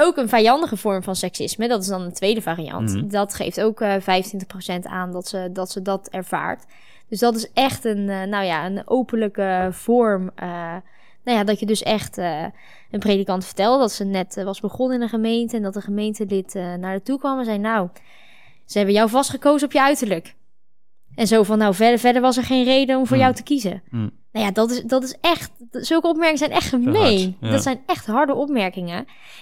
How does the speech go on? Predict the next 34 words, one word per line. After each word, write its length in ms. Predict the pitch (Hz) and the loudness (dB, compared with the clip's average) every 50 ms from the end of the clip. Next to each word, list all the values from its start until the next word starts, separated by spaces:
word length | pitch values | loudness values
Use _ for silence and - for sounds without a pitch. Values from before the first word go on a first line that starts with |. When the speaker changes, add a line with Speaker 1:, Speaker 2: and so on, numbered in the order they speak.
| - - | -12 -2
Speaker 1:
En 120 | - 226 | 0 2
dan 240 | 220 220 220 214 - | 4 4 2 2 0
was 200 | - 220 226 214 | 0 0 0 2
er 100 | 233 196 | 2 2
ook 80 | 220 208 | 2 2
nog 140 | 208 190 | 0 -2
een, 160 | 190 190 180 - | -4 -4 -6 -6
een 220 | - 190 185 170 170 | -6 -6 -6 -6 0
derde 320 | - 202 226 277 302 311 | 2 4 4 4 4 2
vorm, 300 | 254 285 294 311 339 330 | 0 2 0 0 2 0
dat 140 | 254 233 214 | 0 -2 -2
is 100 | 220 208 | -4 -4
dan 220 | 208 226 226 226 | -4 -4 -4 -2
de 80 | 226 226 | -2 -4
subtiele 600 | 220 - - 240 - - - - - 277 247 220 | -4 -4 -6 -6 -6 -8 -6 -2 0 0 0 0
variant. 680 | 180 - 190 180 175 180 170 151 143 156 - - - - - - - - - - - - - - - | -2 -2 -2 -4 -4 -6 -8 -8 -10 -12 -14 -16 -20 -20 -20 -20 -20 -20 -20 -20 -20 -20 -20 -14 -6
En 180 | - 214 185 175 | -2 -2 -2 0
dat 280 | - 226 233 247 247 - | 4 4 4 4 2 0
is, 400 | - 233 226 214 208 - - - - | -2 0 0 0 0 -2 -6 -8 -8
ehm, 600 | - 202 190 185 180 175 180 175 175 175 175 170 175 - | -8 -6 -4 -2 -2 0 0 0 -2 -2 -4 -6 -8 -10
nou 180 | - 196 180 180 | -8 -8 -6 -6
ja, 140 | 190 - - | -8 -8 -6
dat 200 | 202 226 233 233 | -4 -2 -2 0
is 200 | 247 220 214 220 208 | 0 -2 -4 -6 -6
dat 220 | 226 220 208 - - | -6 -6 -6 -6 -8
iemand 320 | - 254 240 247 214 - - - - | -6 -2 -2 -2 -4 -4 -8 -16 -6
onbewust 1160 | - 254 294 320 370 403 359 302 277 240 220 233 254 277 349 440 - - - - - - - - - - - - - - - - - | 0 4 6 6 6 4 2 0 0 0 2 2 2 2 2 0 -2 -4 -6 -6 -8 -12 -20 -20 -20 -20 -20 -20 -20 -20 -20 -20 -10
jou 320 | - 208 233 254 269 262 262 | -2 2 4 4 4 4 2
anders 320 | - 285 285 277 262 - | 0 0 0 0 -2 -2
behandelt 560 | - 240 220 208 233 262 247 208 185 175 - - | -2 -2 0 2 2 2 2 0 -4 -6 -10 -8
vanwege 380 | - 196 190 190 185 180 - | -8 -6 -4 -4 -4 -4 -6
jouw 140 | 190 180 180 | -8 -8 -6
vrouw 340 | 175 185 190 185 180 180 180 | -6 -6 -6 -6 -4 -4 -6
zijn. 340 | 180 - - 180 202 202 202 | -6 -8 -10 -10 -10 -12 -14